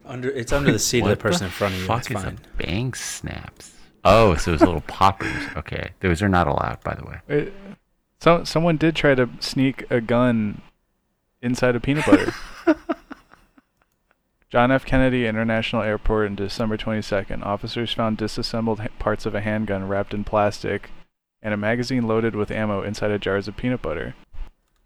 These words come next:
Speaker 2: Wow.
Speaker 3: That proves that.
Speaker 1: Well, they should have frozen
Speaker 3: Oh,
Speaker 1: it.
Speaker 3: wait, he should have froze it. Yeah. <laughs>
Speaker 2: You can bring bicycle chains on your carry-on
Speaker 3: Uh.
Speaker 2: bu-, bag.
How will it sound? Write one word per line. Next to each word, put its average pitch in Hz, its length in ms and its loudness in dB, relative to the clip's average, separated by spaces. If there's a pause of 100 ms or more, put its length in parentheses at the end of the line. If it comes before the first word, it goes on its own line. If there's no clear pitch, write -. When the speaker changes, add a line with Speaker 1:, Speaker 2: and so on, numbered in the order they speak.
(200)
Speaker 2:
Wow. 73 320 -2 (600)
Speaker 3:
That 104 140 -14
proves 113 300 -2
that. 131 280 6 (640)
Speaker 1:
Well, 110 120 -6
they 101 80 -12
should 123 200 -6
have 107 100 -2
frozen 135 300 4
Speaker 3:
Oh, 139 100 10
Speaker 1:
it. 123 40 0
Speaker 3:
wait, 135 240 8
he 139 60 8
should 151 160 8
have 135 60 8
froze 147 240 10
it. 104 160 4
Yeah. - 760 8
<laughs> - 60 -8 (800)
Speaker 2:
You 104 160 4
can 127 200 4
bring 135 260 6
bicycle 85 580 2
chains 76 420 -2
on 78 180 0
your 71 100 -2
carry-on 180 480 2 (100)
Speaker 3:
Uh. 156 240 0
Speaker 2:
bu-, - 200 -2
bag. 67 380 -4